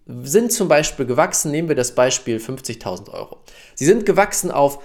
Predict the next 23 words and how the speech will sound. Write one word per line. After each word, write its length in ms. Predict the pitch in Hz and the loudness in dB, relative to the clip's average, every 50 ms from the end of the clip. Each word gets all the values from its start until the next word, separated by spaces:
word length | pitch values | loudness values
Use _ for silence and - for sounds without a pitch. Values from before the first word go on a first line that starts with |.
| - - | -6 -2
dreißig, 480 | - 135 147 170 190 - - 170 - - | 2 2 4 4 2 2 -2 -2 -4 -2
vierzigtausend 640 | - 196 190 190 - 165 - - - - 147 139 139 | 0 2 2 2 0 -4 -6 -6 -4 -2 -2 -2 -2
Euro 260 | - 117 131 120 123 | 0 0 2 2 2
jeden 320 | 120 117 131 156 160 156 135 | 0 4 4 4 4 4 2
Monat. 400 | 120 120 131 123 - - - - | 2 2 2 2 0 -4 -4 -2
Das 160 | 147 151 - | -2 0 0
ist 140 | 160 - - | -2 -2 -4
der 60 | 135 | -4
neue 200 | 131 131 117 110 | -2 -2 -4 -4
Standard, 460 | - - - 180 190 190 180 170 - | -4 -2 -2 0 0 0 0 0 -2
das 160 | 139 123 - | -6 -10 -8
ist 140 | 123 - - | -8 -6 -6
normal. 340 | 123 113 101 95 90 - - - - - - - - - - - - - | -4 -4 -4 -4 -6 -8 -10 -16 -18 -18 -16 -16 -16 -16 -18 -18 -12 -4
Aber 560 | - 143 180 214 220 147 127 131 151 175 - - 131 | 0 2 4 4 4 2 0 0 0 -2 -4 -6 -6
sie 260 | 123 147 185 180 - | -4 -4 -4 -4 2
kommen 420 | - 202 214 247 262 254 226 214 | 4 4 4 6 4 2 0 2
nicht 300 | 214 240 233 - - - | 0 0 -2 -4 -4 -4
drüber 380 | 180 202 240 233 - 156 139 135 | -2 0 0 2 2 4 4 4
über 220 | 156 151 160 160 | 2 2 2 0
die 120 | 156 180 180 | 0 -2 -6
fünfzigtausend 880 | - - 247 247 247 - - - 202 - - - 110 104 104 104 101 104 | -6 -6 -8 -8 -8 -8 -6 -6 -6 -6 -4 -2 -2 0 0 -2 -4 -6
im 100 | 104 98 | -4 -4
Monat. 380 | 101 107 - - - - - | -4 -4 -4 -6 -10 -16 -16